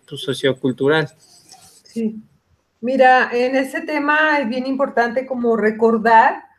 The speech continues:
Speaker 2: justo esta parte en donde nosotras necesitamos hacernos cargos de nuestra sexualidad, porque además la maternidad es parte de la sexualidad, no es algo que excluye el erotismo,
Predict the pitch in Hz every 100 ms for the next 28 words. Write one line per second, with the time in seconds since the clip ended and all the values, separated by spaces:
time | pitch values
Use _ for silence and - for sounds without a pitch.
0 | _ _ _ - 240 233 254 240 240 233
1 | 240 233 220 220 240 247 - 208 202 202
2 | 196 202 202 208 233 233 247 302 294 220
3 | 196 208 214 214 240 226 220 214 226 220
4 | 226 214 220 214 208 220 220 240 226 -
5 | 214 220 214 202 214 226 220 196 180 196
6 | 196 196 202 214 226 226 208 220 208 214
7 | 202 208 226 - 233 226 - 220 208 196
8 | 190 196 - 196 196 202 208 202 202 _
9 | _ _ _ _ _ _ - 220 226 233
10 | 240 240 226 240 233 208 196 - - 233
11 | 262 226 220 202 196 196 202 202 226 240
12 | 233 214 -